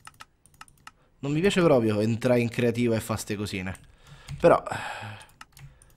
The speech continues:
oh, roba termica, roba termica, roba termica.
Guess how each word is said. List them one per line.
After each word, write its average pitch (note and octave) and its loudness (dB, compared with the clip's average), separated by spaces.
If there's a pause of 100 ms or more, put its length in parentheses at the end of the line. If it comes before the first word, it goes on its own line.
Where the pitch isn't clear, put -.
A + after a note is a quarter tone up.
oh, A2 0
roba A2+ 0
termica, A#2+ 4
roba A#2 2
termica, A#2+ 2
roba A#2 0
termica. E3+ 0